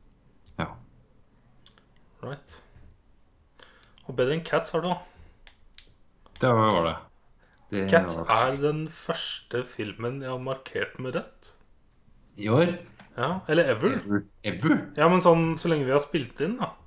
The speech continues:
Speaker 1: Ja, men har du ikke hatt noen røde filmer før?
Speaker 2: Nei.
Speaker 1: Jeg kun, jeg kun jeg som har hatt røde filmer.
Speaker 2: Ja.
Speaker 1: <laughs> Ja. Kult.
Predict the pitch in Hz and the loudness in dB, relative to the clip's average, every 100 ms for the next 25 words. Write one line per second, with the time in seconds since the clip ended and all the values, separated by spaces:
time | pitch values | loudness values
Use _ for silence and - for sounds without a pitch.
0 | - _ _ _ - 123 123 - - - | -20 _ _ _ -6 -4 -4 -10 -20 -20
1 | - _ _ _ _ _ _ _ _ _ | -20 _ _ _ _ _ _ _ _ _
2 | _ _ _ _ - 104 104 101 98 92 | _ _ _ _ -8 -4 -4 -2 -2 -2
3 | 95 87 131 127 - 113 226 - - 107 | -4 -2 -2 -4 0 0 0 -4 -8 -8
4 | - - 104 110 104 98 - 120 107 113 | -6 -8 -4 0 0 0 -2 -4 -2 -2
5 | 123 - 117 117 165 - 135 214 170 - | -2 -4 -8 -6 -8 2 2 2 -2 -8
6 | - - - - - 151 113 - - - | -10 -14 -20 -18 -6 -4 -4 -10 -20 -20
7 | _ _ - 104 95 - | _ _ -14 -12 -12 -14